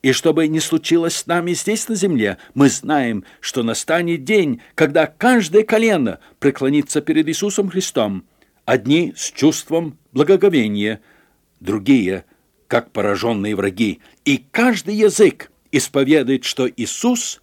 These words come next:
Христос — Господь в славу Бога Отца. Об этом мы читаем в послании филиппийцам во второй главе.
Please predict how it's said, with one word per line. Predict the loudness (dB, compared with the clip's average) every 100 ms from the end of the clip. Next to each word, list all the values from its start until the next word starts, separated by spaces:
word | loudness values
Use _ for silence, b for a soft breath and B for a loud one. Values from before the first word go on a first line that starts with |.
| _
Христос — | -6 -2 -2 2 2 2 -6 b b b
Господь | -2 -2 0 2 2 0 -14 b
в | -12
славу | -6 0 0 0 -2
Бога | -2 -2 -2 -4
Отца. | -6 -6 -4 -4 -4 -10 _ _ _ b b b b
Об | -2 0
этом | 2 0
мы | -2
читаем | -2 0 0 -2 -6 b b b b b b
в | _ -20 -6
послании | -4 0 2 2
филиппийцам | 0 0 0 0 -4 -4 -6
во | -6
второй | -4 -4 -4
главе. | -4 -4 -2 -2